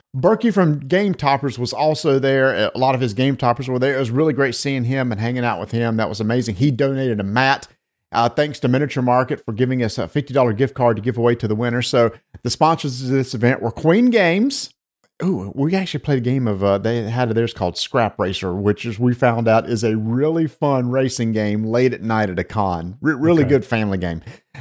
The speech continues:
Speaker 1: Um, and also Miniature Market and then, uh, Game Topper. So thanks to all them for sponsoring.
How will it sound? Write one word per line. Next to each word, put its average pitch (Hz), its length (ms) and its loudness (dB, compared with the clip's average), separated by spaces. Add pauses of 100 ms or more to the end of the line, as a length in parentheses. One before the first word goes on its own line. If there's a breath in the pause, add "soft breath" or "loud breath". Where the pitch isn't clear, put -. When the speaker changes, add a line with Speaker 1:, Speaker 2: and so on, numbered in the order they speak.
(120)
Speaker 1:
Um, 123 320 0
and 131 160 0
also 147 380 0
Miniature 135 300 -4
Market 120 440 -2
and 107 340 -2
then, 104 340 -2
uh, 92 180 -2
Game 95 260 -4
Topper. 82 360 -4
So 95 220 0
thanks 107 320 -2
to - 60 -8
all 101 180 4
them 98 180 2
for 92 120 -8
sponsoring. 92 520 -2